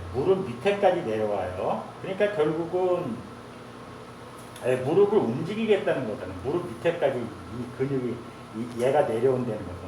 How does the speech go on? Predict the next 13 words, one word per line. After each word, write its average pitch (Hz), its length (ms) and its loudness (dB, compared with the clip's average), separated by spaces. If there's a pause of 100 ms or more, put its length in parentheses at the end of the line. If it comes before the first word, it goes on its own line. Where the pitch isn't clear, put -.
(140)
바깥쪽에서 98 560 -4 (320)
이렇게. 90 220 -6 (1400)
그리고, 175 640 2
어, 135 360 6
여기 160 280 6
이 139 220 -2 (120)
골반 190 380 8
쪽에서 165 320 0
시작을 135 400 2
하니까 120 640 2 (1400)
골반을 208 460 6
움직이겠다는 165 960 0
거고, 131 440 -2